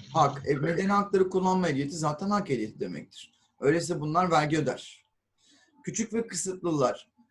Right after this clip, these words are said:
Fiil ehliyetine sahip olmamıza gerek yok demiştik. Küçük ve kısıtlıların vergisel yükümlülüğü vardır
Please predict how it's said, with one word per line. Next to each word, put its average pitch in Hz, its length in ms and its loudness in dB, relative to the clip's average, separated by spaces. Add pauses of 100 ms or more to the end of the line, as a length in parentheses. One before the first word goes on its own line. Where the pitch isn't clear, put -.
(100)
Fiil 180 220 0
ehliyetine 190 340 6
sahip 185 320 2
olmamıza 180 340 0
gerek 170 300 0
yok 185 200 0
demiştik. 156 500 -4 (100)
Küçük 185 300 -8
ve 196 140 2
kısıtlıların 135 800 -2 (380)
vergisel 143 580 2
yükümlülüğü 170 520 -2
vardır 185 600 2